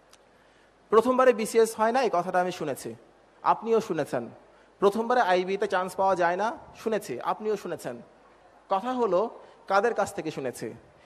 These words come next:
যাদের প্রথমবারে হয় নাই, তাদের কাছ থেকে শুনেছি, রাইট? রাইট। দোষটা আমার, যার কাছ থেকে শুনেছি উনার না।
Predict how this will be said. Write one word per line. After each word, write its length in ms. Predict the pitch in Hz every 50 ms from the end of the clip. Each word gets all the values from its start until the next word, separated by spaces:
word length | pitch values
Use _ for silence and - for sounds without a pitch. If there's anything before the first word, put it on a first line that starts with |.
| - _ -
যাদের 300 | 131 160 160 170 202 214
প্রথমবারে 480 | 202 202 196 202 214 214 208 208 214 220
হয় 320 | 196 - - 190 208 226
নাই, 140 | 240 269 277
তাদের 220 | 220 180 175 170
কাছ 160 | - 160 - -
থেকে 160 | 165 147 147
শুনেছি, 340 | - 151 127 123 - 127 120
রাইট? 280 | 135 165 220 240 - - - - - - - - - - - - - - - - -
রাইট। 280 | 185 185 165 156 - - - - - - - - - - - _ _ -
দোষটা 300 | - 185 180 - 226 214 -
আমার, 300 | 170 185 214 220 160 135 - - - - - - - - - -
যার 180 | 135 160 170 170
কাছ 180 | 175 185 175 -
থেকে 180 | - 190 202
শুনেছি 320 | 196 - 196 196 190 - 196
উনার 200 | 175 170 180 175
না। 320 | 165 165 160 143 113 -